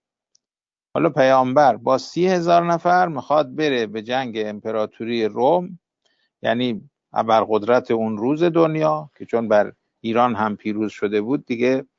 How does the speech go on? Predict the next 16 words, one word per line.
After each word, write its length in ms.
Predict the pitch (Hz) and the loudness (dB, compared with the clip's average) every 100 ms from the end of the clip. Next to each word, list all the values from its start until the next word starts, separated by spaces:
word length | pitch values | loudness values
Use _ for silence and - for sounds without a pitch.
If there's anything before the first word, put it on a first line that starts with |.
| _ _ _ _ _ - | _ _ _ _ _ -14
می‌تونیم 420 | 107 123 127 123 | -6 -4 -2 -2
بگیم 280 | 123 127 113 | 0 -2 0
قدرت 680 | 110 104 113 - 127 127 123 - _ | -2 2 0 2 0 2 -2 -8 _
بلا 220 | 107 107 | -2 0
منازع 460 | 101 98 98 98 107 | 0 -2 -2 -2 0
اون 300 | 127 113 98 | 0 0 -2
روز 180 | 104 120 | -2 -2
جهان 460 | 123 98 110 143 | 0 2 2 0
بود 220 | 104 87 - | -2 -6 -6
دیگه 220 | 87 85 | -8 -6
در 200 | 85 82 | -4 -6
اون 160 | 82 | -8
زمان. 380 | 82 78 71 65 - _ _ _ _ _ _ | -10 -10 -10 -16 -20 _ _ _ _ _ _
البته 320 | 139 151 151 151 | 2 2 2 0
چند 300 | 143 139 135 | 0 -2 0
سال 240 | 135 123 | 0 0